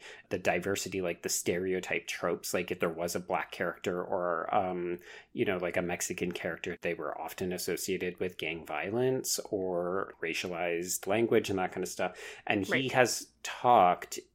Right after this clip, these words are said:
Speaker 1: in articles and interviews after the fact about how he was unable to make these characters more memorable or to flesh them out by the publisher.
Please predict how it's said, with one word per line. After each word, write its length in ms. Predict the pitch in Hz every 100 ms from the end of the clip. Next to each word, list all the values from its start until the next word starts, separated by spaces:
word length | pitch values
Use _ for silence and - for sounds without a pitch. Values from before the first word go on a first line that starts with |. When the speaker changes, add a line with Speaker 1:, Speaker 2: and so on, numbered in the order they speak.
| -
Speaker 1:
in 500 | 110 101 101 98 92 - _ -
articles 540 | 110 110 - 95 92
and 140 | 92 -
interviews 520 | 104 98 104 90 90 85
after 320 | 180 170 -
the 120 | 90 87
fact 640 | - 117 - - - - - - - _ -
about 340 | - 98 90
how 220 | - 113
he 180 | 95 110
was 180 | 107 104 -
unable 680 | 107 104 - 101 92 95 85
to 200 | - 101
make 360 | 95 92 92
these 180 | - 95
characters 500 | - 92 80 101 90
more 260 | 95 90 90
memorable 680 | 90 85 90 117 131 147 -
or 160 | 120 107
to 80 |
flesh 360 | 101 - 85 -
them 180 | 101 92 -
out 340 | 92 82 - - -
by 680 | 104 92 92 92 90 92 - -
the 80 |
publisher. 640 | 98 - - - - -